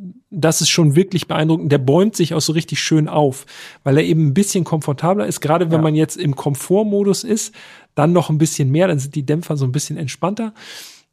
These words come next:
Speaker 1: Und dann ist das tatsächlich so Muscle-Car-like. Also der schiebt echt brachial an,
Speaker 2: Ja,
Speaker 1: dieser
Speaker 2: sie-,
Speaker 1: Motor.
Speaker 2: siebenhundert Newtonmeter halt, ne?
Speaker 1: Bitte.
Speaker 2: Siebenhundert Newtonmeter schon bei
Speaker 1: Was
Speaker 2: unter,
Speaker 1: kann man,
Speaker 2: bei unter
Speaker 1: was kann man erwarten?
Speaker 2: zweitausend
Speaker 1: Ja.
Speaker 2: Touren.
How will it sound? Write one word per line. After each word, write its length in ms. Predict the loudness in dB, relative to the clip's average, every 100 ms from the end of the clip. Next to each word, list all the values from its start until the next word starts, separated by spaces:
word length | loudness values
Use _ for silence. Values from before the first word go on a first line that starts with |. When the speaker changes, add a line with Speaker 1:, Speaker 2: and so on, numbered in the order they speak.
| _ -6
Speaker 1:
Und 160 | 2
dann 280 | 4 4 2 -4 _ 0
ist 280 | 0 2
das 160 | 0 0
tatsächlich 920 | -2 -2 -2 -2 -2 -4 -4 -16 -20 _ _ _ -2
so 360 | 4 6 4 2
Muscle-Car-like. 1000 | 0 2 4 4 4 0 0 0 -4 -6
Also 180 | -4 -4 -4 -10 -20 -20 _ -4
der 80 | -2
schiebt 380 | 0 -2 -4 -6
echt 400 | -6 -8 -20 _ _ -8
brachial 760 | -2 -2 -2 -4 -2 -2 -4
an, 300 | -4 -6 -6 -12 -6
Speaker 2:
Ja, 60 | -2
Speaker 1:
dieser 120 | 0
Speaker 2:
sie-, 240 | -2 -2
Speaker 1:
Motor. 80 | -4 -4
Speaker 2:
siebenhundert 540 | -2 2 2 2 0
Newtonmeter 640 | -2 -4 -2 0 -2 -4 -4
halt, 180 | -2 0
ne? 80 | 2
Speaker 1:
Bitte. 120 | 4
Speaker 2:
Siebenhundert 340 | 4 4 2 2
Newtonmeter 480 | 2 2 0 0
schon 160 | -4 -2
bei 100 | 0
Speaker 1:
Was 120 | 2
Speaker 2:
unter, 140 | 2 2
Speaker 1:
kann 100 | 2
man, 260 | 2 0
Speaker 2:
bei 140 | 0 -2
unter 360 | 0 4 4 4
Speaker 1:
was 80 |
kann 160 | 2 0
man 100 | 0
erwarten? 180 | 2 2
Speaker 2:
zweitausend 520 | 2 2 2 0 -2
Speaker 1:
Ja. 120 | -2
Speaker 2:
Touren. 260 | -2 -2 -8